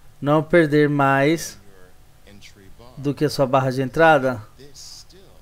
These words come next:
E esse daqui também é um boneco de neve. Então aqui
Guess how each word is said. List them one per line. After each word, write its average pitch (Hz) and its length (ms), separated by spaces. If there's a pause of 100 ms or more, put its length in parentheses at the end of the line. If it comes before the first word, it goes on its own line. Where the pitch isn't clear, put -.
(500)
E 139 120
esse 147 220
daqui 139 200
também 139 480 (1800)
é 135 140
um 139 240
boneco 131 400
de 135 100
neve. 147 400 (3000)
Então 135 280
aqui 202 460